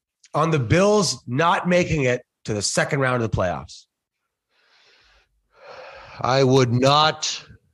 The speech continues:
Speaker 2: make that bet. Because,
Speaker 1: Exactly.
Speaker 2: because
Speaker 1: Exactly.
Speaker 2: No, no, no. I would, I would not make that they would get there.
Speaker 1: I w-, okay. Would you smash that they wouldn't?
Speaker 2: No.
Speaker 1: Because their window's not closed.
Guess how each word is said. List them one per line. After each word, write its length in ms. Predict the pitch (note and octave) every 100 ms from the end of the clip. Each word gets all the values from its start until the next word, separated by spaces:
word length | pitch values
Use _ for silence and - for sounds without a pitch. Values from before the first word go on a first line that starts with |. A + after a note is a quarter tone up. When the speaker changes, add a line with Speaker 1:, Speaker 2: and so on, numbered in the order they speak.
| _ _ _ -
Speaker 2:
make 320 | A#2+ B2 B2
that 260 | B2 G#2+ D#2+
bet. 200 | F2+ F2
Because, 180 | F3+ C#3
Speaker 1:
Exactly. 380 | C#3+ F3 D#3 D#3+
Speaker 2:
because 200 | E3 - _ _ _ _ -
Speaker 1:
Exactly. 440 | C#3+ E3 G3+ F#3+
Speaker 2:
No, 60 | B3+
no, 60 |
no. 60 | A3+
I 120 | C#3
would, 180 | E3+ F3 -
I 100 | D3+
would 140 | D#3+
not 160 | E3+ F3
make 200 | E3 E3
that 140 | D#3+
they 100 | D#3
would 140 | D3+ D3
get 180 | F#3+
there. 240 | - D#2+ - _ -
Speaker 1:
I 160 | C#3+ G#3+
w-, 180 | A#3+
okay. 260 | - G3 A2
Would 180 | G#2 C#3+
you 80 | D#3+
smash 480 | - D#3 F3+ F#3+ -
that 60 |
they 100 | E3+
wouldn't? 380 | F3+ A3 C4+ C4 - _ _ _ _ _ _ _ _ _ _ _ _ _ _ _ _ _ -
Speaker 2:
No. 320 | D3 A#2+ -
Speaker 1:
Because 280 | F3 F3 G3
their 120 | A#3
window's 360 | C#4+ F4 F4 C#4
not 180 | D#4 -
closed. 560 | A3+ G#3+ D3 - -